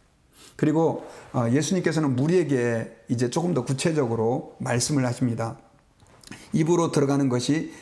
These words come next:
사람을 더럽게 하는 것이 아니라 입에서 나오는 것이 사람을 더럽게 한다." 이 말씀을 하신 것은 아마 손을 씻지 않고 먹으면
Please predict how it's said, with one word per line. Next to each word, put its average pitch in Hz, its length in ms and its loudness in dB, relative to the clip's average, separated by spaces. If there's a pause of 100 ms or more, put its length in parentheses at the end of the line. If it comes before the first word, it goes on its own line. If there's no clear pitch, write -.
(160)
사람을 175 460 0
더럽게 175 360 0
하는 156 160 0
것이 139 220 -2
아니라 127 380 0 (280)
입에서 127 340 2
나오는 120 400 0
것이 151 220 -2
사람을 143 480 0 (140)
더럽게 113 320 -2
한다." 110 400 -6 (420)
이 170 80 2
말씀을 185 460 2
하신 180 180 0
것은 160 240 0
아마 117 440 0
손을 190 340 0
씻지 175 280 -4
않고 135 240 0
먹으면 123 580 0